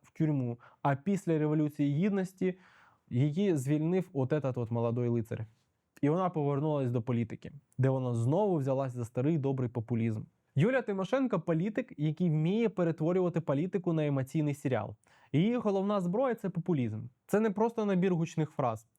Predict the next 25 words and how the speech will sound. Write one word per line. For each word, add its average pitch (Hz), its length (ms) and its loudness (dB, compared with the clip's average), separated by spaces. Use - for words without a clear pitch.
а 131 100 2
добре 180 400 2
спланована 160 520 0
стратегія. 123 640 -2
Сказати 151 400 0
саме 139 300 0
те, 202 240 -2
що 151 160 -4
хоче 147 280 -4
почути 156 420 -2
цільова 139 460 0
аудиторія, 127 680 0
і 135 80 0
подати 151 420 0
це 147 320 -2
як 127 300 -2
єдино 139 380 0
правильний 131 520 -2
вихід. 123 460 -2
Формули 226 400 0
прості, 175 400 -2
як 233 200 0
пост 196 240 -2
у 165 80 0
соцмережах. 131 680 -2